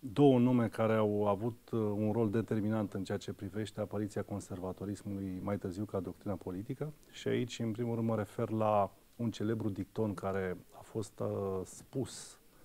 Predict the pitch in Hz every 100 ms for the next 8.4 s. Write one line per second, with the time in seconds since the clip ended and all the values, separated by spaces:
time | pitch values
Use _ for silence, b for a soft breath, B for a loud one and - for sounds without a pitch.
0 | - 117 - 117 - 120 104 92 95 95
1 | 98 127 - 117 - - - 127 104 92
2 | 104 123 - - 110 107 117 101 98 110
3 | 101 - 113 107 92 - 101 95 107 127
4 | 147 - B B B B - 143 147 139
5 | - 143 139 - 113 - B B B B
6 | B B B B B B B - - -
7 | _ - 156 151 117 127 139 131 - 127
8 | 117 113 107